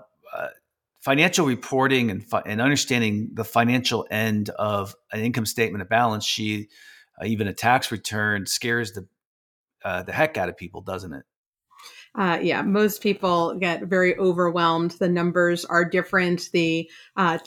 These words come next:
Speaker 2: the categories that we use are different. The terms we use. And so all of a sudden, even someone who has a little bit of a financial background, they look at it and they freeze and they're not necessarily sure what they wanna do with it, or they don't wanna ask any questions 'cause they don't wanna sound like they're, you know, uninformed,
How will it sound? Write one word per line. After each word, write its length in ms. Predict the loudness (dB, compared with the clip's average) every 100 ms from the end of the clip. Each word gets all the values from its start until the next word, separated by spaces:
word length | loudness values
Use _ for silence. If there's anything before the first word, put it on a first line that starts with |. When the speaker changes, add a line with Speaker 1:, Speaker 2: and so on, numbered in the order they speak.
| -4
Speaker 2:
the 80 | -4
categories 640 | -2 0 2 4 6 6
that 100 | 4
we 80 | 2
use 240 | 2 2
are 80 | 2
different. 300 | 2 0 -2
The 60 | -2
terms 380 | -2 0 0 0
we 100 | 2
use. 280 | 4 2
And 180 | 2 0
so 440 | 2 2 4 4 2
all 160 | 2
of 80 | 2
a 60 | 2
sudden, 240 | 2 2
even 180 | 0 -2
someone 240 | -2 0
who 60 | 2
has 180 | 2 2
a 60 |
little 160 | 0 0
bit 80 | 0
of 80 | 0
a 80 |
financial 400 | -2 -2 -2 -4
background, 420 | -4 -2 0 0 0
they 60 |
look 180 | 0 -2
at 160 | -2 -2
it 80 |
and 80 | -4
they 80 | -6
freeze 340 | -8 -10 -10
and 120 | -6 -4
they're 120 | 0
not 200 | -2 -4 _ _ -2
necessarily 360 | -2 2 0 2
sure 200 | 2 0
what 120 | 2
they 100 | 2
wanna 260 | 2 0
do 200 | 2 4
with 200 | 6 4
it, 180 | 4 2 2
or 340 | 2 4 2 -2 -10 2
they 120 | 4
don't 140 | 4
wanna 200 | 2 0
ask 260 | 0 -2 0
any 140 | 0
questions 440 | 0 -4 -2 -4 -4
'cause 140 | -4
they 80 | 0
don't 200 | -2 -2
wanna 180 | -4 -2
sound 340 | 0 2 2
like 220 | 0 -2
they're, 320 | 2 2 0 -2
you 80 |
know, 220 | -2 -2 -2
uninformed, 800 | 0 0 0 2 6 6 4